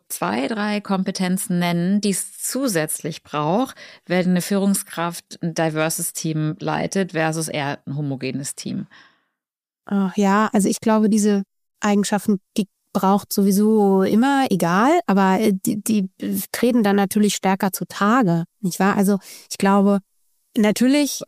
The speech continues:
Speaker 2: Konfliktmanagement, das ist was, ähm, was aber, glaube ich, jede Führungskraft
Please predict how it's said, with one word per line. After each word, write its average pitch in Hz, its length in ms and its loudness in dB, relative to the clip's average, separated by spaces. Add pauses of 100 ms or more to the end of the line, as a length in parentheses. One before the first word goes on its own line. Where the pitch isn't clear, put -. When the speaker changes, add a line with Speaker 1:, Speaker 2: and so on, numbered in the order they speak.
Speaker 2:
Konfliktmanagement, 269 1200 0 (240)
das 208 200 0
ist 214 180 -6
was, 202 480 0 (160)
ähm, 190 420 2 (180)
was 196 360 0
aber, 202 240 2
glaube 202 200 2
ich, 185 80 0
jede 220 180 2
Führungskraft - 920 -2